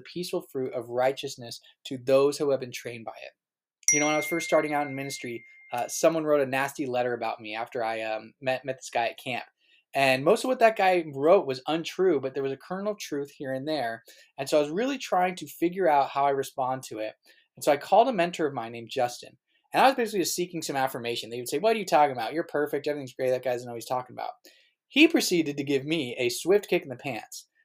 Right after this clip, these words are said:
I didn't want to hear it, but he had some challenging words that I needed to hear. And years later, I called him, asking him for wisdom on something else.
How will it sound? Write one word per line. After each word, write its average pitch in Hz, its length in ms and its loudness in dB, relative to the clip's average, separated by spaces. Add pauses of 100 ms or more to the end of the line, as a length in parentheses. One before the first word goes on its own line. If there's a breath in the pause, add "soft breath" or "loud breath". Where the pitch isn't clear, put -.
(240)
I 180 160 8
didn't 254 140 2
want 202 160 0
to 170 60 -4
hear 156 200 0
it, 113 120 -2
but 117 100 -8
he 170 100 -4
had 190 120 2
some 127 140 -10
challenging 185 760 -2
words 131 360 -2
that 123 100 -4
I 113 80 -6
needed 139 420 -4
to 175 60 -4
hear. 113 360 -10 (300 soft breath)
And 131 120 -6
years 180 260 4
later, 180 300 2
I 120 100 2
called 175 420 4
him, 120 180 -12
asking 175 300 -2
him 175 100 -6
for 156 160 -4
wisdom 139 260 -2
on 131 120 -8
something 131 320 -10
else. 120 320 -6